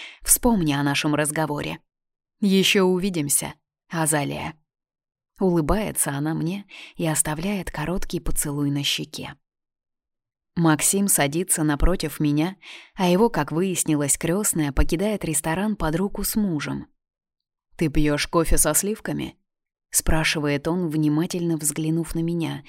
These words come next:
будто ищет ответы. «Когда как?»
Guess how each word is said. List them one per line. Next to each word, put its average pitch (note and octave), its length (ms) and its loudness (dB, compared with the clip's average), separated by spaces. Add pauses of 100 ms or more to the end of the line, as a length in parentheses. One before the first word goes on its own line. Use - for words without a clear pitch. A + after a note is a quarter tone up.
(400)
будто F3+ 380 2
ищет F#3 440 0
ответы. G3+ 560 -8 (880)
«Когда G3+ 360 4
как?» - 380 -6